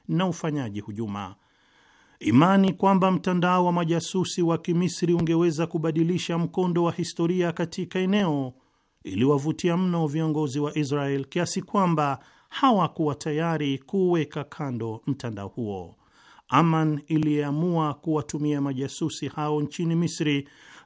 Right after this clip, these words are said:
dhidi ya vuguvugu la maafisa huru wa nchi hiyo, yaani Free Officers Movement, ambalo lilikuwa ndio kwanza limemng'oa madarakani Mfalme Farouk. Lengo la Aman lilikuwa ni kuitibua na kuitia shaka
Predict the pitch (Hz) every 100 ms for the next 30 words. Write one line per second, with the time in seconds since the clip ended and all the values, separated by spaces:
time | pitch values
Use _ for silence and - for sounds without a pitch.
0 | 104 127 240 247 202 165 170 170 156 214
1 | 190 190 185 180 170 - 175 - 170 -
2 | 175 165 160 151 - 151 160 156 151 151
3 | 156 160 156 147 - 196 180 165 139 180
4 | 160 151 - 139 131 165 226 139 104 90
5 | - - _ - - - - 95 135 165
6 | 165 160 156 147 - - - 107 139 277
7 | 170 185 190 - 226 220 208 165 180 175
8 | 170 165 170 180 170 156 151 147 - 147
9 | 131 123 - 139 - 127 110 - 120 156
10 | 160 - - _ _ _ _ _ - 127
11 | 151 156 147 - 165 165 160 156 151 151
12 | - 160 156 151 147 143 - - 101 -
13 | 156 175 180 180 165 - 170 165 165 160
14 | - 160 - 170 160 - 151